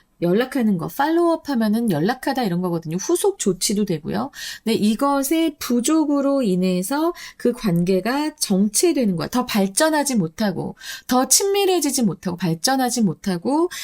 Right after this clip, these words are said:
그냥 그렇게 정체되도록 내버려 두는 것은 쉽다. 그래서 지금 가-, 진주어의 이 병렬 구조 동사들이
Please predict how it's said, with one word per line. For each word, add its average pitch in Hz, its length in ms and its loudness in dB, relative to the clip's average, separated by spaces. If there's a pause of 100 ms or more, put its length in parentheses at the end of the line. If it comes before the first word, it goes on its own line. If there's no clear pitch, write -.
(160)
그냥 311 460 2 (220)
그렇게 220 220 0
정체되도록 247 840 2
내버려 269 440 2
두는 294 360 2
것은 302 360 0
쉽다. 180 600 -2 (280)
그래서 285 300 0
지금 294 340 0
가-, 185 360 -2
진주어의 302 1080 2 (360)
이 208 360 2 (140)
병렬 254 480 2
구조 240 320 0
동사들이 240 880 0